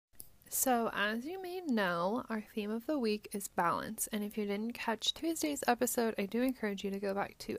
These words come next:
episode eleven and learn all about balance. And I really focus on the balance between hustle and flow rather than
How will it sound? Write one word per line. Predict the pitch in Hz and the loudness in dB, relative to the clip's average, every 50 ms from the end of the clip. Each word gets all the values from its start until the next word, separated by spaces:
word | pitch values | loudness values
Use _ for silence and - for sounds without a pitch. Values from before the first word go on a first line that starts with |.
| - | -6
episode | - 196 - - 220 - - 226 208 - - | -8 -8 -8 -6 -6 -4 -2 -2 -2 0 0
eleven | 190 190 190 208 247 277 277 285 285 277 254 - - | 0 0 2 2 2 2 4 4 4 2 2 0 -4
and | 202 202 | -4 -4
learn | 202 190 202 220 - - | -4 -4 -6 -8 -6 -2
all | 208 220 233 | 0 2 4
about | 233 247 240 233 208 214 - | 6 6 6 6 4 2 -2
balance. | - 196 185 185 - - 233 - - - - - - - - - | -2 -2 0 0 -2 -4 -4 -6 -8 -8 -12 -14 -14 -14 -6 -4
And | 214 208 | 0 0
I | 220 226 | 2 2
really | 240 269 294 320 320 | 2 2 2 2 2
focus | - - 214 214 - 214 208 - | 2 2 2 2 2 -2 -2 0
on | 196 196 202 196 | 0 0 0 0
the | 196 | 0
balance | 190 190 180 - 214 - - | 2 2 4 4 2 0 -2
between | - 220 - - 214 208 208 | -4 -4 -4 -4 -4 -4 -4
hustle | - - - 202 196 - - 233 220 | -4 -4 -4 0 0 2 2 2 0
and | 202 196 - | -2 -4 -6
flow | - - - 202 196 180 180 196 247 277 | -10 -6 0 2 6 8 8 8 8 8
rather | 277 254 202 190 196 196 208 202 | 8 6 4 4 2 2 0 0
than | 196 196 190 180 180 180 | 0 0 -2 -2 -2 -4